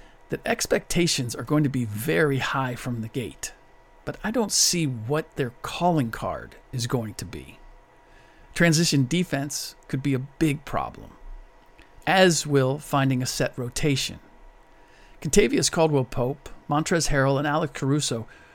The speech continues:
were all dirty work guys, and Dennis Schroeder loved taking on the challenge of shutting down the opposing point guard. The bigger the star, the more eager he was to make life hell for them. Who are the Lakers' dirty work guys now,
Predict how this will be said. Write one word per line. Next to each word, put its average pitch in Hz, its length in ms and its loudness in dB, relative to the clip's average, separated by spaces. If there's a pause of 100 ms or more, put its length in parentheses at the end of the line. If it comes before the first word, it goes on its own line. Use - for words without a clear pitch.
(360)
were 147 120 0
all 185 200 4
dirty 156 420 2
work 113 280 -4
guys, - 560 -8 (260)
and 135 160 -2
Dennis 214 240 4
Schroeder 156 560 2
loved 127 600 4
taking 139 320 0
on 127 140 0
the 123 80 0
challenge 131 460 2
of 117 80 -6
shutting 131 320 2
down 127 280 2
the 123 80 0
opposing 120 440 -2
point 143 300 2
guard. 65 260 -12 (600)
The - 60 -8
bigger 165 280 4
the 139 80 2
star, 143 600 2 (280)
the 127 60 -2
more 156 280 4
eager 147 260 -2
he 151 180 2
was 120 340 -2
to 131 80 -4
make 131 200 0
life 131 280 -2
hell 139 260 2
for 104 160 -8
them. 65 220 -16 (1300)
Who 226 360 4
are 175 180 4
the 160 80 0
Lakers' 147 420 2
dirty 139 340 2
work 131 280 -2
guys 120 320 -4
now, 117 440 -6